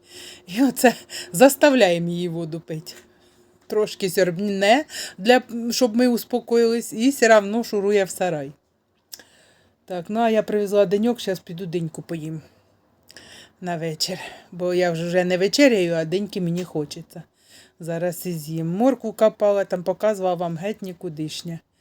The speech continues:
Не знаю, завтра, може, її перечищу та перетру та в морозилку. Чи на, ні, наверно, на м'ясорубку перемелю. Не буду я її терти, вона в'яла.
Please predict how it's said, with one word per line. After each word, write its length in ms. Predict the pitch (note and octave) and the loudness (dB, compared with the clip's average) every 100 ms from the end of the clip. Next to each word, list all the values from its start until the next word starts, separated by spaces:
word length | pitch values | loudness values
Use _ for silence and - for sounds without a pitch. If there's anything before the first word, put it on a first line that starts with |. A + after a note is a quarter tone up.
| _ _ _ - | _ _ _ -12
Не 120 | F3 | -6
знаю, 300 | F3 F3 E3+ | -4 -2 -2
завтра, 380 | F3 F3 F3 F3+ | -2 -2 -2 -2
може, 260 | F3 E3+ | -2 -2
її 180 | F3+ F3+ | -2 -4
перечищу 800 | E3+ F3+ F3+ - G3+ F#3 - F3 | -4 -4 -4 -6 -8 -8 -6 -6
та 280 | F#3 F3 D#3+ - | -4 -6 -8 -10
перетру 480 | F#3+ F3+ E3+ F#3 G3 | -4 -4 -4 -6 -4
та 140 | F#3 | -2
в 40 | F3 | -2
морозилку. 680 | F3 F3 E3+ G#3 A3 - | 0 -2 -4 -6 -8 -8
Чи 140 | E3 F3 | -8 -8
на, 100 | F#3 | -6
ні, 240 | F#3+ E3 | -4 -4
наверно, 320 | D#3+ G3+ G#3 | 0 0 0
на 120 | G3 F#3+ | -2 -2
м'ясорубку 540 | F#3 G3 F3+ D3+ E3 | -2 -2 -2 -4 -12
перемелю. 540 | - D#3+ D#3 D#3+ D3+ D3+ - - - - | -8 -6 -6 -8 -10 -16 -20 -18 -18 -10
Не 140 | G#3 G#3 | -6 -4
буду 260 | G3+ F3 | -4 -4
я 140 | F3+ D#3+ | -2 -4
її 240 | E3 E3 | -4 -6
терти, 460 | - E3+ D3+ - E3 | -6 -8 -8 -8 -6
вона 240 | F3+ F#3+ | -2 -4
в'яла. 500 | D#3 F3 F#3 D#3 | -2 -2 0 -2